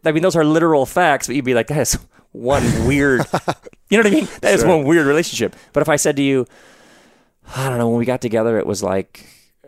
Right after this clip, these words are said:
Speaker 1: I'd found my other half." Well, you mean like I was limping up till then? Or like, no, but you, I shifted into a completely different kind of language because that's the kind of language you use.
Speaker 2: It's like a poem.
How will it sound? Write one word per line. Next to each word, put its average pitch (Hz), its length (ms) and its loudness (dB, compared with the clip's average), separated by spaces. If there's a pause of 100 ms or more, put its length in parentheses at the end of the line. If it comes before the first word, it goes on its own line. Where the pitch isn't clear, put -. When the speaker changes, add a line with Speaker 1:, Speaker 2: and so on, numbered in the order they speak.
(180)
Speaker 1:
I'd 104 240 -6
found 104 480 -4
my 95 160 -4
other 90 220 -4
half." - 840 -12 (1400)
Well, 127 180 -2
you 123 80 -2
mean 131 120 -2
like 120 120 -2
I 113 60 2
was 107 120 -2
limping 151 540 -2
up 170 160 -6
till 170 180 -4
then? 160 380 -2
Or 131 160 0
like, 127 180 0 (300)
no, 170 340 2
but 147 180 -2
you, 160 440 0
I 151 140 0
shifted 175 400 -2
into 135 200 -2
a 127 60 -2
completely 135 400 -4
different 123 260 -6
kind 120 200 -6
of 101 80 -4
language 113 600 -4 (360)
because 127 200 -6
that's 123 200 -2
the 117 60 -8
kind 123 200 -4
of 113 60 0
language 104 420 -4
you 98 60 -8
use. 117 420 -6
Speaker 2:
It's - 120 -16
like 110 100 -10
a 104 40 -10
poem. 107 360 -6